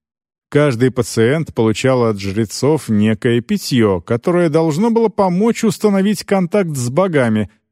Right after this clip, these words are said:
а на деле являлось усыпляющим. Если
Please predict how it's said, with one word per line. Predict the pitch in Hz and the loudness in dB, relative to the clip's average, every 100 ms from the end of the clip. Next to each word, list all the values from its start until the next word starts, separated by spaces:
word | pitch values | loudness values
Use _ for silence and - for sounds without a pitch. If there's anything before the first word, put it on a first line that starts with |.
| _ | _
а | 269 254 | -2 2
на | 196 | 2
деле | 131 135 233 233 | 2 2 2 2
являлось | 202 165 123 113 131 160 - - | 2 2 2 2 2 0 -4 -4
усыпляющим. | 185 - 165 104 80 73 - 76 69 _ _ _ _ _ _ _ | -4 -4 -2 -2 -2 -4 -10 -12 -14 _ _ _ _ _ _ _
Если | 120 160 120 160 147 | 0 2 0 0 0